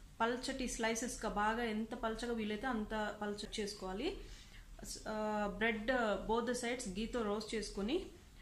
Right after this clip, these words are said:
దానిపైన, ఆ, ఈ మూడు స్ప్రెడ్ చేసుకొని స్లైసెస్ మనకి ఎలా కావాలంటే అలా స్ప్రెడ్ చేసుకోవచ్చు.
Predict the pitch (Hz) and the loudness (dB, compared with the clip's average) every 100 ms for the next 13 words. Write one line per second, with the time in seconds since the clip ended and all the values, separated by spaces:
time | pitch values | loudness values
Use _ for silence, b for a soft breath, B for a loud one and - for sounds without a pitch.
0 | B - 233 226 226 247 415 - - - | B 0 0 2 2 2 0 -4 -14 -16
1 | - - 220 214 208 226 226 233 240 247 | -14 -4 0 0 0 0 2 2 2 0
2 | - - 208 208 240 226 202 208 320 - | -2 -2 -2 0 -2 -2 -2 0 0 -2
3 | B B - 220 214 208 214 311 269 226 | B B -2 0 2 0 0 2 2 2
4 | 226 220 214 - - - 214 233 233 233 | 2 2 2 -4 -12 -2 2 2 6 6
5 | 240 240 240 247 214 214 214 202 220 208 | 6 4 4 4 4 2 -2 0 0 0
6 | - 185 - 330 | -2 -4 -2 -4